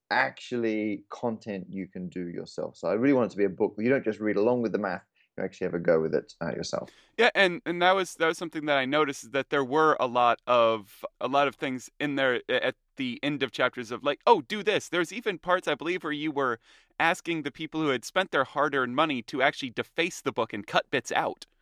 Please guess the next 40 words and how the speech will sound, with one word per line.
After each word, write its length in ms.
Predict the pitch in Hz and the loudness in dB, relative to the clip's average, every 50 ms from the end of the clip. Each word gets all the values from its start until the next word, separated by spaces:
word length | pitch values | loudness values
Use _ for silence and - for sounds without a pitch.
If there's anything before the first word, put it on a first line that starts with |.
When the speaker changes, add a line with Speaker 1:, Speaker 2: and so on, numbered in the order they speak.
| _ - - 170 - | _ -20 -16 -4 2
Speaker 1:
Yeah, 260 | 160 180 208 220 220 208 | 4 6 6 8 8 8
that 180 | 220 233 208 | 8 8 6
was 160 | - 226 208 | 6 4 2
a 60 | 208 196 | 2 0
controversial 560 | 208 202 202 175 175 156 165 156 - 147 135 | 0 0 0 0 0 2 0 0 0 -4 -8
choice. 420 | - 147 127 104 104 - - - - - | -4 -2 -2 -2 -4 -8 -14 -12 -6 -4
I 120 | 131 139 | -4 -2
thought, 280 | 135 - 147 143 135 - | 0 0 0 0 0 0
"You 80 | 170 | -4
know 200 | 190 170 135 104 | -4 -2 -2 0
what? 260 | 92 101 127 143 - _ _ _ - - - - 131 | 2 2 2 2 0 _ _ _ -2 -2 -2 -2 0
There's, 320 | 160 170 170 170 165 156 151 - - | 0 2 2 2 0 -2 -6 -6 -2
there's 260 | 170 175 165 - - | -2 -2 -2 -4 -8
some 160 | 175 160 151 | -12 -6 0
bits 220 | 147 160 - - - | 2 2 2 2 0
I 120 | 160 190 180 | -4 -4 -4
can't 340 | - - 185 - - 139 | -4 -4 -6 -6 -6 -8
do 220 | 123 147 156 147 135 | -6 -2 -2 -2 -2
just 300 | - - 135 131 - - | -2 -4 -6 -4 -4 -2
by 140 | 117 104 107 | -2 -2 -2
printing." 520 | - - - 113 95 90 - 82 73 - - - | -4 -6 -6 -6 -6 -6 -8 -12 -16 -8 -4 -2
Again, 360 | 135 143 - 127 92 71 78 | -2 0 0 -2 -2 -2 -6
it's 160 | 90 - - 110 | -10 -10 -10 -12
a 80 | 104 - _ _ _ - | -12 -12 _ _ _ -10
limitation 480 | 104 107 95 95 - 107 101 - - 110 | -10 -10 -8 -6 -8 -8 -8 -8 -10 -10
of 80 | 90 | -8
the 60 | - 104 | -6 -6
number 200 | 104 98 90 95 | -6 -4 -4 -4
of 60 | 87 | -4
dimensions. 480 | 95 95 92 90 90 - - - - _ _ - - - - | -4 -4 -4 -6 -8 -10 -14 -16 -16 _ _ -20 -12 -4 -2
And 140 | - 135 131 120 | -2 -2 0 4
so 160 | - 135 127 | 6 6 6
I 120 | 123 117 127 | 6 6 6
was 80 | 131 135 | 4 4
like, 120 | 123 - | 4 4
"Right, 200 | 190 180 127 - - - | 4 2 2 0 -4 -4
I've 180 | 123 135 110 - | -4 -4 -4 -4
draw-, 300 | - 170 190 190 180 - | 0 4 6 6 6 6
I, 320 | - 139 143 - 123 131 | 6 4 4 4 4 0
I've, 140 | 123 101 | -2 -2